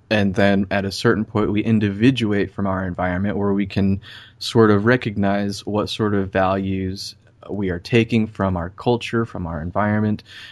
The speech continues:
and evaluate them on a personal level and figure out if they are indeed something that is true to ourselves, and either let them fall away or, uh, support them or gain new values,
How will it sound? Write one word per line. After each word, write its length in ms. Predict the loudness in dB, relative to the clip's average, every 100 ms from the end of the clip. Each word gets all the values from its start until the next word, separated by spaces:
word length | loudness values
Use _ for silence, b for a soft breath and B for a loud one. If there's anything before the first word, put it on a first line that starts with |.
| -6
and 560 | 0 2 4 2 0 -4 _ -4
evaluate 720 | 2 4 6 4 4 2 0
them 220 | 0 0
on 160 | 0 -2
a 40 |
personal 540 | -2 -2 0 -2 -2
level 320 | -2 -2 -2 -4
and 140 | -2
figure 260 | -4 0 2
out 220 | 2 0
if 260 | -6 -6 -2
they 280 | 0 0
are 420 | 0 2 2 2 0
indeed 560 | -2 -4 -4 -4 -4
something 360 | -8 -8 -8 -8
that 140 | -8
is 100 | -10
true 380 | -12 4 6 6
to 200 | 4 -4
ourselves, 680 | -4 -4 -4 -4 -6 -14 -18 B B B -2
and 380 | 0 0 0 0
either 400 | -2 0 0 0
let 200 | 0 -2
them 160 | -6
fall 280 | -2 0 0
away 480 | 2 4 6 4 2
or, 520 | 0 2 2 2 0 B B B
uh, 200 | -6 -4
support 540 | -4 -8 2 2 2
them 340 | 2 2 2 0
or 200 | 0 -2
gain 500 | -2 -2 0 0 4
new 220 | 6 6
values, 760 | 6 4 4 2 0 -2 -4